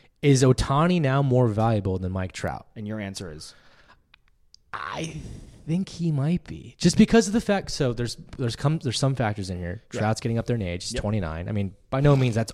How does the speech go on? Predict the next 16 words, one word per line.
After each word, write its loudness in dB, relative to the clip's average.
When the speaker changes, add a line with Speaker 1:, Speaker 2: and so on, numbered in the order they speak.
Speaker 1:
old 4
in -4
the -6
Speaker 2:
Yeah. -4
Speaker 1:
M -2
L -4
B. -2
But 2
Ohtani 2
is -2
twenty-five. -2
Speaker 2:
Yeah. -16
Speaker 1:
He 2
could 10
also 8
pitch. -4